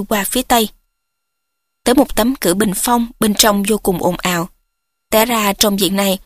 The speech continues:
cũng là một gian phòng rất rộng lớn. Hôm nay khách sảnh đều dùng vào việc mời tiệc.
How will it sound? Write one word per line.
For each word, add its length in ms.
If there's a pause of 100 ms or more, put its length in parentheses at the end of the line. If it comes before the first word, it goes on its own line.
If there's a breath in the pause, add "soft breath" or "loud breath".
(140)
cũng 180
là 100
một 200
gian 200
phòng 300
rất 240
rộng 300
lớn. 300 (580)
Hôm 140
nay 260
khách 200
sảnh 360 (100)
đều 160
dùng 320
vào 160
việc 280
mời 180
tiệc. 260